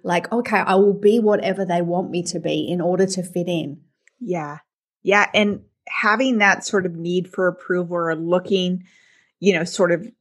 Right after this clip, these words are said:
Speaker 2: for that safety of blending in can hold women back from stopping drinking, because we do live in such a drinking environment, and we probably all have friends who drink a lot because we were drinkers.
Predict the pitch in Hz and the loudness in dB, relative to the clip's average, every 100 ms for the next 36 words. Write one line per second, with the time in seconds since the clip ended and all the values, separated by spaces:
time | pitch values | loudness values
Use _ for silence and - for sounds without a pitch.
0 | _ - 190 185 185 165 156 - - - | _ 0 4 6 6 4 4 0 -6 -14
1 | - 170 - - 175 165 156 156 165 151 | -4 -4 -2 -2 0 2 0 -2 0 2
2 | 156 156 151 233 208 175 - - 208 190 | 2 -2 0 2 2 0 -6 -4 0 0
3 | 202 - - - 180 196 175 170 156 151 | 0 -4 -14 -6 -2 0 0 -2 -4 -2
4 | 170 214 175 - 175 165 - 160 160 170 | 0 2 0 0 -2 0 0 2 2 -2
5 | 165 220 269 269 175 160 165 - 170 170 | -4 0 0 0 -2 -2 -4 0 2 2
6 | 160 - - - - - 202 220 175 208 | 0 -6 -20 -20 -20 -4 2 2 4 2
7 | 247 185 165 160 165 202 - 170 - 160 | 4 4 4 2 0 0 2 2 2 -6
8 | 156 - 160 170 170 156 160 160 - 180 | -6 -4 -4 -2 -2 -2 -2 -8 -4 -4
9 | 165 165 156 165 165 165 165 - - 156 | 2 4 4 4 0 -2 -4 -10 -8 -6
10 | 165 175 175 - 170 170 185 - 165 175 | -2 -2 -2 2 2 4 2 2 0 0
11 | 185 - 180 175 175 214 175 165 165 165 | -6 -2 0 0 0 -2 -2 -2 -2 0
12 | 156 165 196 - 160 180 175 175 175 170 | 0 0 -2 -6 -2 -2 0 0 0 -2
13 | 170 254 269 208 175 170 | -2 -4 0 0 -2 -6